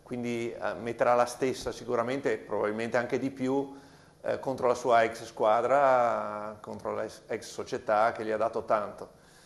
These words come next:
Ehm, per quanto riguarda noi, eh,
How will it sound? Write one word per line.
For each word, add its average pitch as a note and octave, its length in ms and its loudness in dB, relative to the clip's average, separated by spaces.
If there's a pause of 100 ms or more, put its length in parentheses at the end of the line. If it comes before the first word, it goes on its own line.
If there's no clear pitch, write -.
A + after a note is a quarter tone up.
(340)
Ehm, B2+ 680 -6
per - 120 -6
quanto C#3 240 2
riguarda B2+ 340 6
noi, C3 720 -2
eh, E2 760 -10